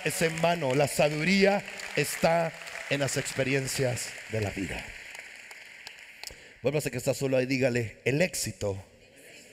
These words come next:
no es cómo comencemos, sino cómo terminemos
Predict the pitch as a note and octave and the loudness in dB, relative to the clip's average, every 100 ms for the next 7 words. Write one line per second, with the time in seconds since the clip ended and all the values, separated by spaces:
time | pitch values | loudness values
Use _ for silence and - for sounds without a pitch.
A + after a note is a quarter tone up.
0 | - - - - B2 C3+ - B2+ B2 A#2+ | -20 -20 -20 -6 0 0 0 -2 -2 -2
1 | A2+ A2 - A#2 F#2+ E2+ - - - - | -2 -2 0 -2 -2 -10 -14 -18 -20 -20
2 | - - - - - - - - - - | -20 -20 -20 -20 -20 -20 -20 -20 -20 -12
3 | - - - A2+ A#2 A2+ - C3+ A#2+ B2+ | -4 0 2 0 0 -4 -2 -2 0 -4
4 | - A#2 G#2+ G#2+ G#2+ A#2 A2 F#2 E2 E2+ | -2 -4 -2 -4 -2 -2 -2 -4 -8 -10
5 | - - | -12 -12